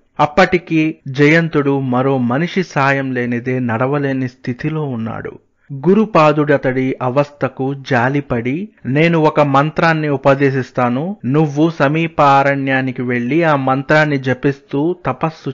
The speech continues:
చేస్తే అశ్వినీ దేవతలు ప్రత్యక్షమై నీకు వైద్య శాస్త్రంలో మర్మాలు చెబుతారు. వాటి సాయంతో నీ జబ్బు నయం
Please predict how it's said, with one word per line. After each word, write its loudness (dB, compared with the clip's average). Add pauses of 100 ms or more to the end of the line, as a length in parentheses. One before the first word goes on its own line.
(100)
చేస్తే -2 (160)
అశ్వినీ 0
దేవతలు 2
ప్రత్యక్షమై -2
నీకు -4
వైద్య -2
శాస్త్రంలో -2
మర్మాలు -2 (120)
చెబుతారు. -8 (720)
వాటి 4
సాయంతో 2
నీ -2
జబ్బు -2
నయం -2